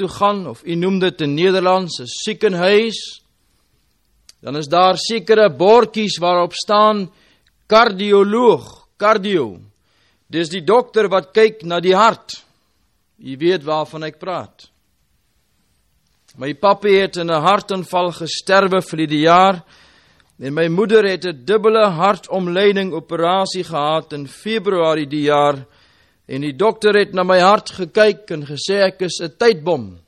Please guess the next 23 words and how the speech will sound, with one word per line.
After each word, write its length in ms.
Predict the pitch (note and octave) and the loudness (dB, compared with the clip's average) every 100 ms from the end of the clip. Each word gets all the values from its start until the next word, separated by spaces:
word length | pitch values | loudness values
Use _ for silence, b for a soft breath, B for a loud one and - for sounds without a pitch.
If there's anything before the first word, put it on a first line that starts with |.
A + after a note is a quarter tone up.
| _ _ _ _ _ _ _ _ | _ _ _ _ _ _ _ _
My 180 | B2+ C3 | -16 -14
cholesterol 880 | C3+ E3 D#3 G#3+ G#3+ G3+ G3+ F#3+ D#3+ | -8 -6 0 0 0 -4 -2 0 -2
is 160 | D3 - | -4 -6
amper 540 | F#3 F#3+ - F3+ C#3+ | -6 -6 -8 -10 -10
twee 220 | G3+ G3+ | -8 -6
keer 260 | F#3+ F#3 E3 | -6 -6 -8
meer 480 | D3 E3 F3 E3+ C#3 b b b b b | -6 0 2 2 -2 b b b b b
as 200 | C#3 C#3+ | -6 -4
wat 120 | D3 | -2
dit 180 | D#3+ B2+ | -2 -2
moet 180 | C#3+ C3 | -6 -4
wees 500 | C3+ F#3+ E3+ - - | 4 4 4 -2 -10
en 160 | A#2+ A#2+ | -14 -10
weens 460 | C#3 F3 F#3 D#3 D3+ | -2 0 0 -6 -8
my 180 | D3+ | -6
stresvolle 760 | D3+ - F#3+ G3+ - E3+ E3+ E3+ | -6 -8 -4 -4 -4 -4 -2 -2
program 600 | D#3 D3+ E3+ E3 D#3+ C#3 _ _ _ _ _ _ _ _ - | -4 -8 -2 0 0 -8 _ _ _ _ _ _ _ _ -8
gaan 160 | D#3 | -6
ek 180 | D#3+ C#3+ | -4 -4
dalk 300 | D#3+ E3+ E3 | 0 0 2
'n 40 | F3 | 2
hartaanval 760 | F3+ G#3 - F3 - C#3+ A#2+ | 2 2 0 -6 -6 -8 -8
kry. 240 | A2+ G2 | -10 -18